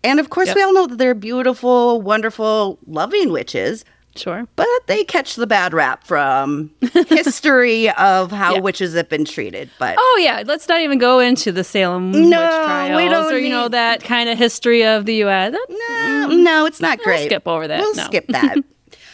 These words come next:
Speaker 1: I did look up, though, some meetings of witches in dreams. And Sarah,
Speaker 2: Okay.
Speaker 1: it's not necessarily great, but I know you're gonna
Speaker 2: <laughs> It's
Speaker 1: get
Speaker 2: not,
Speaker 1: through it.
Speaker 2: you're like, "It's not great, Sarah."
Speaker 1: Well,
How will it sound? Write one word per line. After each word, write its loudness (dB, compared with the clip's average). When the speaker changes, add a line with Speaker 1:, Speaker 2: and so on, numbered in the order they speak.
Speaker 1:
I 0
did 0
look -2
up, -2
though, -2
some -4
meetings -2
of 0
witches -2
in -2
dreams. -2
And -4
Sarah, -2
Speaker 2:
Okay. -4
Speaker 1:
it's -10
not -4
necessarily -2
great, -2
but 0
I 0
know 2
you're 2
gonna -2
Speaker 2:
<laughs> -4
It's 2
Speaker 1:
get 0
Speaker 2:
not, 4
Speaker 1:
through -4
it. -10
Speaker 2:
you're 6
like, 0
"It's -2
not 2
great, -2
Sarah." 0
Speaker 1:
Well, 0